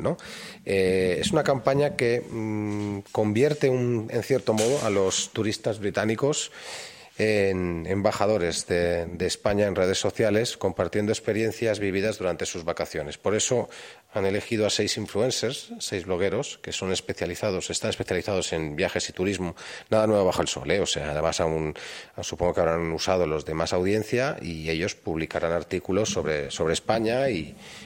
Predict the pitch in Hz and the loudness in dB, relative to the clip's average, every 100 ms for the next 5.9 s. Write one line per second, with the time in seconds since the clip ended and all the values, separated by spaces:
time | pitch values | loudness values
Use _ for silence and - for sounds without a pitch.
0 | - 90 87 87 85 92 98 92 82 - | -4 -2 0 0 0 0 0 0 -2 -2
1 | 90 90 85 95 87 87 85 - 82 92 | -2 0 -2 0 0 0 -2 -2 -2 0
2 | 131 - 101 123 - - 82 - 87 - | 0 0 -2 0 -4 -8 -8 -4 -4 0
3 | 85 - 85 - 85 - 85 - - - | -2 -2 -6 -4 -4 -2 -4 -4 -6 -4
4 | - 73 73 - - - - _ 95 92 | -2 -4 -4 -14 -18 -18 -20 _ 2 4
5 | 87 85 80 78 90 101 120 - | 4 2 2 0 2 2 0 -2